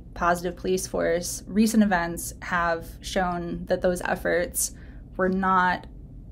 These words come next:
strong enough, those good intentions were not enough to reform systemic problems. So I felt like that was a very valid point to make, and I'll, I'll show her, and then I'm gonna go into, um, some of the responses.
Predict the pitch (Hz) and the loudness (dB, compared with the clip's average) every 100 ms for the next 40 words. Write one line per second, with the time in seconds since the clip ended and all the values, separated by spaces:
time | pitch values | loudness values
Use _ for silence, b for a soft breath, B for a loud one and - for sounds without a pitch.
0 | - - - 196 190 185 185 180 - 180 | -6 -2 2 4 2 0 2 2 2 0
1 | 202 208 202 190 190 185 180 180 180 180 | 4 4 4 0 -2 -4 -2 -2 -2 -2
2 | 175 175 190 262 - - B B - 202 | -2 2 2 2 -2 -14 B B -4 0
3 | 190 - 190 180 170 175 175 - 202 190 | 0 0 0 2 0 -2 -6 -4 -2 -2
4 | 170 - - - - - - 196 - - | -2 -4 -2 0 -2 -6 -4 -4 -4 -8
5 | B B B - 190 180 202 208 214 - | B B B 0 4 4 4 4 4 4
6 | 208 190 185 - 190 - 175 170 170 170 | 0 2 2 2 -2 -2 -4 -2 -2 -2
7 | 196 196 185 180 170 170 170 - - - | 0 2 2 2 2 2 0 -4 -6 -4
8 | - 220 240 277 - 190 180 180 - 190 | -2 0 2 2 2 0 2 0 2 2
9 | 185 185 - - - - 240 233 220 202 | 2 -2 -10 -16 -14 -2 2 6 6 4
10 | 196 190 190 185 180 180 - 180 170 170 | 0 0 0 0 0 -2 -4 -2 0 0
11 | - 170 170 170 - 180 175 175 - 170 | -2 -6 -6 -6 -4 -4 -2 -4 -2 -4
12 | - - - - - | -2 -2 -4 -4 -10